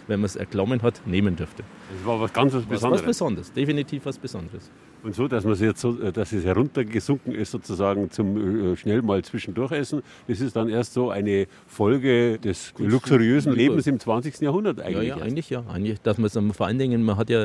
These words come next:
Speaker 1: der Bevölkerung in Hofhau hier zugänglich gemacht durch die Arbeit, dass man sich einmal am Tag was, was Warmes leisten konnte. Also Brot oder halt in, oder Käse oder irgendwo. Aber jetzt, ohne um,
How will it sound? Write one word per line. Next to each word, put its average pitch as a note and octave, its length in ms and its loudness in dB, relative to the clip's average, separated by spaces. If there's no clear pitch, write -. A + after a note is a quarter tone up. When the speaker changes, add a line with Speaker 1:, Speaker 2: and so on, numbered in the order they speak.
Speaker 1:
der G#2+ 100 0
Bevölkerung A#2 520 2
in G2+ 160 -2
Hofhau A2+ 440 -4
hier A#2 360 0
zugänglich B2+ 440 -4
gemacht A#2 260 -4
durch A2+ 100 -6
die A2 140 -4
Arbeit, G#2 320 -6
dass G#2+ 120 -2
man A#2 80 2
sich G#2+ 220 0
einmal A2+ 300 2
am G#2 100 0
Tag A#2 160 -4
was, A#2 260 -4
was A2 160 -4
Warmes G#2+ 300 0
leisten A2+ 340 -4
konnte. E2+ 200 -6
Also G2 200 -2
Brot A2 340 -2
oder G2+ 300 2
halt G2 160 2
in, G#2 260 0
oder G2 160 0
Käse B2+ 380 2
oder F#2+ 180 2
irgendwo. B2 240 4
Aber G#2+ 220 4
jetzt, - 240 2
ohne D3+ 260 6
um, C3 160 4